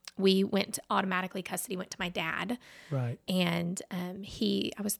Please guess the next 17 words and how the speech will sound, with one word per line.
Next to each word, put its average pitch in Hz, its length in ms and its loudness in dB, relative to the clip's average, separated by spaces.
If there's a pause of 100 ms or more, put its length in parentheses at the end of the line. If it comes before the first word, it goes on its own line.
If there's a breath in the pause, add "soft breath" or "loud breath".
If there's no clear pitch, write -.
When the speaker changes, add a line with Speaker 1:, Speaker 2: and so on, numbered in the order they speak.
Speaker 1:
three 254 400 2
and 196 120 2
he 220 120 -2
got 214 180 -2
remarried 185 360 0
when 175 100 -4
I 170 40 -6
was - 140 -4
four, - 540 -6
which 151 100 0
is 202 80 0
a 143 60 4
Speaker 2:
Okay. 190 80 0
Speaker 1:
really 190 220 -2
quick - 240 -8
turnaround. - 580 -6
Speaker 2:
Yeah. 127 300 2